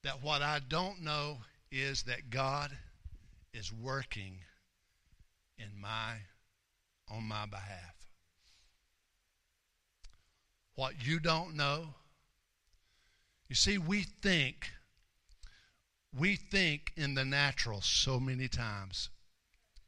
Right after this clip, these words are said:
It's the reason we pray and, and, and something in the back of our mind says, "Well, it didn't work."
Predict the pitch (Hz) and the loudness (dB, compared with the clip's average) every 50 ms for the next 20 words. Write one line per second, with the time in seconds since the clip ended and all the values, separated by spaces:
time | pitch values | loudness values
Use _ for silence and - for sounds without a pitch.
0 | - _ _ _ _ _ - - - 143 135 147 156 156 123 - 139 131 127 135 | -20 _ _ _ _ _ -4 -4 -2 0 4 4 4 6 4 4 2 2 0 0
1 | 123 - - - - 165 170 170 175 185 175 151 - - - - - - - - | 0 -2 -2 0 4 6 6 6 6 4 0 -2 -6 -10 -16 -20 -20 -20 -20 -20
2 | - - _ _ _ _ _ _ _ - 127 120 117 120 127 - 127 120 120 123 | -20 -20 _ _ _ _ _ _ _ 0 0 0 0 0 -2 -4 -2 0 0 0
3 | 113 123 - - - 127 117 113 104 - - - 175 175 - - 160 160 156 160 | 0 -2 -6 -6 -4 -4 -2 2 4 4 4 4 2 0 -2 -2 -2 0 0 -2
4 | - - - - 170 143 139 135 127 135 147 151 147 - 131 127 131 127 127 131 | -4 -10 -12 -6 -4 -4 -2 -2 0 2 2 2 2 2 0 0 2 2 2 2
5 | 135 135 139 139 135 135 143 - - - 139 131 127 123 104 107 107 107 120 - | 0 2 2 2 2 2 2 2 2 2 2 2 2 0 -2 -4 -6 -6 -6 -10
6 | - - _ _ _ - 104 98 110 107 101 107 104 101 101 104 - - - | -14 -20 _ _ _ -12 -8 -6 -6 -4 -4 -4 -6 -6 -6 -8 -10 -12 -16